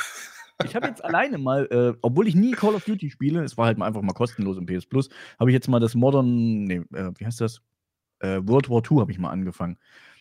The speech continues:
Speaker 2: Da spielst du halt teilweise auch alleine, läufst alleine durch die Levels, aber dann kommen immer irgendwelche Typen aus deinem Squad mit, wo du dann sagst so, „Oh Gott, geht mir jetzt nicht auf den Sack“, ne? So, dann musst du dem einen die ganze Zeit Bescheid sagen, „Hier, gib mir mal Medipack.“ Dann sagst du dem anderen die ganze Zeit Bescheid, „Gib mir mal Munition.“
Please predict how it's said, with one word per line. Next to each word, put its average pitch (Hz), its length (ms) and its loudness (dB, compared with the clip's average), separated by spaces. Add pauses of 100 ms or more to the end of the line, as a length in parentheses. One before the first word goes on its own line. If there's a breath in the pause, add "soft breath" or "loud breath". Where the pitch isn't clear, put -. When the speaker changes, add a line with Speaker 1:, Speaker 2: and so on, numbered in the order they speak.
(140 soft breath)
Speaker 2:
Da 117 100 2
spielst 180 320 -2
du 139 80 2
halt 139 140 2
teilweise 123 400 0
auch 185 160 2
alleine, 95 380 0
läufst 107 280 0
alleine 117 280 0
durch 107 160 0
die 90 100 -6
Levels, 147 300 0
aber 90 280 -2
dann 180 200 -2
kommen 156 260 0
immer 214 200 -2
irgendwelche 185 400 2
Typen 131 460 4
aus 117 220 -2
deinem 120 240 4
Squad 151 420 -4
mit, 143 240 2 (540 loud breath)
wo 135 100 6
du 139 80 6
dann 127 100 4
sagst 120 160 0
so, 117 120 -6
„Oh 98 240 -10
Gott, 113 200 -10
geht 139 160 0
mir 143 80 4
jetzt 127 120 4
nicht 131 160 4
auf 127 120 0
den 123 180 4
Sack“, 143 360 0
ne? 113 220 0 (280 loud breath)
So, 120 160 4
dann 127 220 4
musst 160 180 0
du 151 40 -8
dem 139 180 0
einen 170 200 0
die 165 60 0
ganze 160 180 0
Zeit 156 160 2
Bescheid 151 300 0
sagen, 165 140 2
„Hier, 208 180 2
gib 208 140 -2
mir 202 120 -2
mal 196 100 2
Medipack.“ 165 500 0 (380)
Dann 123 140 0
sagst 147 160 0
du 160 40 2
dem 156 80 0
anderen 175 200 0
die - 20 -2
ganze 165 220 -2
Zeit 160 80 -2
Bescheid, 170 320 -2
„Gib 180 160 4
mir 196 80 -4
mal 202 120 0
Munition.“ 202 580 4